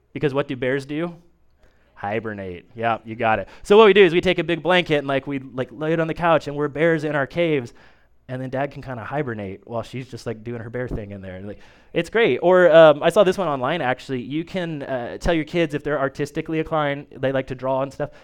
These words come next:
You can be like, "Hey, tell you what, like, here's your pad of paper, here's your crayons and stuff. Draw a picture of Dada while he's napping."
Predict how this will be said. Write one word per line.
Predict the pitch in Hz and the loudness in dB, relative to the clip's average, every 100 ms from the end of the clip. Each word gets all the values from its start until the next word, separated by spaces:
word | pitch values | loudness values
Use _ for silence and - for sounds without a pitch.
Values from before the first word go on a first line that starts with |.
| _ _ - | _ _ -10
You | 170 | -8
can | 180 | -6
be | |
like, | 175 | -4
"Hey, | 190 208 - - - | 2 0 0 -18 -10
tell | 180 | -4
you | 220 | 0
what, | 233 123 | 2 2
like, | 123 | 0
here's | 165 | -8
your | 214 | -8
pad | 180 175 | -6 -6
of | 170 | -6
paper, | 185 185 180 | -8 -6 -6
here's | 170 170 | -6 -8
your | 165 | -10
crayons | 156 - 165 165 | -14 -12 -10 -10
and | 156 | -12
stuff. | - 165 160 - _ _ _ _ - | -6 -4 -4 -10 _ _ _ _ -14
Draw | 135 196 220 | -2 0 0
a | |
picture | 202 208 - 202 190 | 0 -8 -4 -2 0
of | |
Dada | 165 190 180 147 | 0 2 4 4
while | 139 160 | 6 4
he's | 156 151 | 4 -2
napping." | 151 151 - 82 | -2 -4 -4 -14